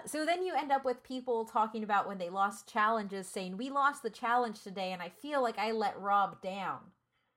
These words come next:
Um, and using that kind of language. Essentially, he would instill paranoia into everybody,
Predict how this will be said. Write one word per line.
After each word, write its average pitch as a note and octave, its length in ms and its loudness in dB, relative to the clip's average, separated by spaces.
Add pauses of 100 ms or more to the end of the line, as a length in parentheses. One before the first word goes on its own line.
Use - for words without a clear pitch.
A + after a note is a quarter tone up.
(840)
Um, F3 460 -2
and G#3+ 200 0
using C#4 300 -2
that D#4+ 280 2
kind F#3+ 260 -4
of F3 100 -10
language. D#3+ 680 -12 (1160)
Essentially, B3+ 680 -2
he A3 140 -2
would G#3+ 120 -2
instill A3 440 -4
paranoia G#3+ 960 -2
into D#4 320 -8 (100)
everybody, F4 720 -2